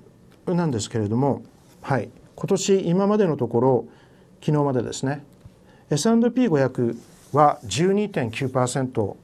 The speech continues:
上昇しておりまして、ナスダック総合の方、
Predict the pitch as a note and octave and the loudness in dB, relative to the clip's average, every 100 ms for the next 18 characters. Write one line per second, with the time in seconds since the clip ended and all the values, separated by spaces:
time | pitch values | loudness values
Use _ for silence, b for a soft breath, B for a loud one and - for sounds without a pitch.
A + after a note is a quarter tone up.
0 | - A#2 A#2 A2+ A2+ A2+ A#2+ A2+ A#2 A#2 | -10 -4 -4 -2 -4 -4 -4 -2 -4 -2
1 | C#3 C3+ G#2 - B B B B F#3 A#3 | 0 0 -2 -6 B B B B 0 0
2 | A3+ F#3+ E3 - C3+ B2 - - C3 B2 | 2 0 0 -4 -2 -2 -4 -2 0 2
3 | B2 A#2+ C#3 G#2+ | 0 0 0 -2